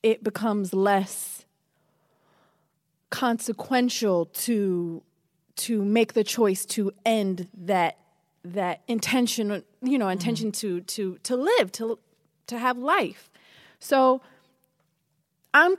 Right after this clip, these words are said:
Speaker 1: in my mind, I'm clear that that is making a choice to end life. And there are consequences to that. But nobody should make that choice for you.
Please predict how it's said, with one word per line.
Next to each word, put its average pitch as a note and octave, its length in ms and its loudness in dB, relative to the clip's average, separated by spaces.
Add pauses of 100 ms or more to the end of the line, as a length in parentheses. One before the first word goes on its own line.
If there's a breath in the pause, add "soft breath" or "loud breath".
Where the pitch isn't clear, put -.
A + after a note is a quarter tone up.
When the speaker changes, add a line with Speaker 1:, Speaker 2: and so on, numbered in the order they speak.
(240)
Speaker 1:
in C4 140 2
my D4 300 6
mind, F#3 420 0
I'm A3 200 0
clear A3+ 320 0
that G3 240 -6
that G#3 260 0 (160)
is G3+ 500 2
making G3 340 -4
a F3+ 40 -6
choice F3+ 460 -8
to G3 120 -10 (160)
end E3 520 -4 (160)
life. C#3+ 640 -6 (560)
And E3+ 500 -4
there F#3 380 -4
are F3+ 120 -2
consequences G#3 920 -4
to G3 300 -2
that. D#3 340 -4 (640 soft breath)
But G3+ 240 2 (200)
nobody G#3+ 680 4
should F3+ 640 -2 (720)
make G3+ 340 -4
that - 220 0
choice - 640 -2 (160)
for G3 320 -2
you. D4+ 340 0